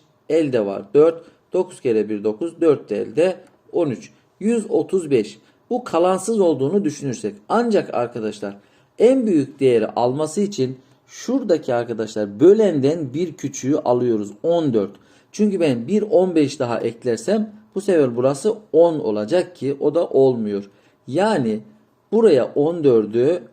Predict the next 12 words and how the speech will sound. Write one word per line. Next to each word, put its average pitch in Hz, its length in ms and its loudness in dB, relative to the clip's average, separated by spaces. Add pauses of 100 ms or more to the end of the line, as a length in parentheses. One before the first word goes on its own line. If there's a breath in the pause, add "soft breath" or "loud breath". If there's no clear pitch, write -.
alıp 139 440 2
A'ya 147 360 2
ekliyoruz 120 560 -2
arkadaşlar. 104 640 -4 (480 soft breath)
A'mız 156 400 0
neydi? 117 280 -4
Yüz 139 260 -4
otuz 127 440 -4
beş. 110 460 0 (300)
On 170 300 0
dördü 104 360 2
ekledim. 135 580 -2